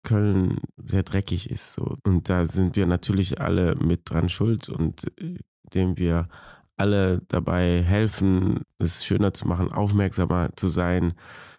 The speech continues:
in der Stadt, dass Köln sauberer ist, dass die Straßen sauberer sind, auch in der Stadt irgendwie mehr Grün bekommen und so. Das,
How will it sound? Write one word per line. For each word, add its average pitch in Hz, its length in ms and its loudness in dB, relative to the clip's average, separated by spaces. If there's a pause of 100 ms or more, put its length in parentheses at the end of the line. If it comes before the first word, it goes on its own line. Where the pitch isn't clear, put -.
(180)
in 95 180 2
der 92 120 2
Stadt, - 640 -4 (280)
dass - 300 -4 (220)
Köln 113 300 2
sauberer 107 460 0
ist, - 280 -4
dass - 240 -4
die 87 120 -4
Straßen 101 480 -2
sauberer 80 480 -2
sind, 82 360 -2
auch 92 260 -4
in 107 260 0
der 101 120 2
Stadt 98 320 -2
irgendwie 95 240 2
mehr 92 180 2
Grün 104 500 2
bekommen 87 680 0
und 82 380 0
so. 82 260 2
Das, - 480 -4